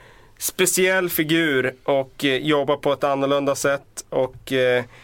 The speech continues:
släppa kanske den mentala pressen genom att vara, ha lite enklare arbetsmetoder och, eh, därigenom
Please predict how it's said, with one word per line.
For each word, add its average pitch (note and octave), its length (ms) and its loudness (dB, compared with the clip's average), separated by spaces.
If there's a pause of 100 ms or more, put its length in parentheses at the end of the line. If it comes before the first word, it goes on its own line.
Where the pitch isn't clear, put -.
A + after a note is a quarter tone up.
(200)
släppa C#3 600 -2
kanske C3+ 340 -2
den C3 260 2
mentala C3 440 0
pressen C3 440 -2
genom B2+ 280 2
att B2 60 0
vara, B2 600 0
ha C3+ 160 0
lite C#3 240 -2
enklare C3 560 0
arbetsmetoder C3 1080 0 (400)
och, A#2+ 520 -4
eh, A#2+ 200 0
därigenom A#2+ 840 0